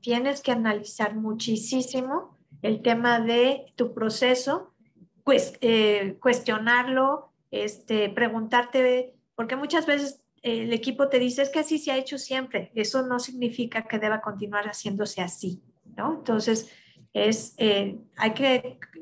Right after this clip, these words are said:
cuestionarse mucho y, y, y pensar desde el punto de vista del cliente, no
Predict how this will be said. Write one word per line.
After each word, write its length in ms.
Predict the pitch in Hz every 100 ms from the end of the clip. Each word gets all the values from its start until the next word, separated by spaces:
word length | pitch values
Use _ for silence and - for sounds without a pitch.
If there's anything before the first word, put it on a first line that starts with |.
| -
cuestionarse 640 | 240 240 220 220 240 247
mucho 400 | 233 247 254 277
y, 180 | 269 220
y, 300 | 220 196 196
y 120 | - 226
pensar 560 | 247 233 233 269 311 349 - _
desde 340 | - 240 233 233
el 80 | 226
punto 240 | 277 285
de 60 | 285
vista 220 | 262 262
del 120 | 247
cliente, 520 | 247 247 247 214 202 208
no 280 | 233 262